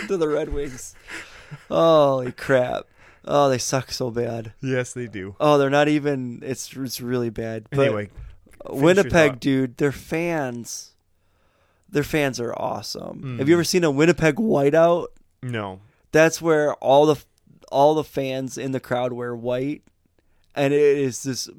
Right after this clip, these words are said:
Speaker 1: Pittsburgh tried to steal it when Winnipeg wasn't a team
Speaker 2: Get outta
Speaker 1: anymore
Speaker 2: here, Sidney
Speaker 1: because
Speaker 2: Crosby,
Speaker 1: yeah.
Speaker 2: you freaking punk.
Speaker 1: I mean, the history of Winnipeg, you know, poor little Winnipeg, Canada, Canada, Canada.
Speaker 2: Canada.
Speaker 1: Yeah.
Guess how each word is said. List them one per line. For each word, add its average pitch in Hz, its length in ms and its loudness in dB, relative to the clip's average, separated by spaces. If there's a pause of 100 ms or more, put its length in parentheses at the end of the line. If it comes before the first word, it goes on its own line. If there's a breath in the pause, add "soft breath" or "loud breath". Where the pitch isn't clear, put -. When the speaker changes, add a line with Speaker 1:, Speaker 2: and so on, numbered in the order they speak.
(100)
Speaker 1:
Pittsburgh 156 420 -2
tried 120 220 -4
to 120 80 -8
steal 120 360 -6
it - 280 -8 (160)
when 123 240 -8
Winnipeg 120 480 -6
wasn't 123 240 -2
a 117 80 -8
team 131 240 -6
Speaker 2:
Get 139 160 -2
outta 143 80 0
Speaker 1:
anymore 143 160 2
Speaker 2:
here, 139 80 0
Sidney 131 200 -4 (100)
Speaker 1:
because 127 120 -6
Speaker 2:
Crosby, 92 460 -12
Speaker 1:
yeah. 175 380 2
Speaker 2:
you - 80 -12
freaking 90 120 -20
punk. 95 460 -16
Speaker 1:
I 202 80 -4
mean, 233 160 0
the 220 80 4
history 220 400 0
of 196 100 2
Winnipeg, 175 840 -2 (220)
you 151 160 -4
know, 139 420 -2 (300)
poor 190 220 0
little 180 320 0
Winnipeg, 156 520 -4
Canada, 139 560 -10 (160)
Canada, 120 580 -6 (200)
Canada. 120 640 -8 (160)
Speaker 2:
Canada. 104 680 -10
Speaker 1:
Yeah. 73 440 -10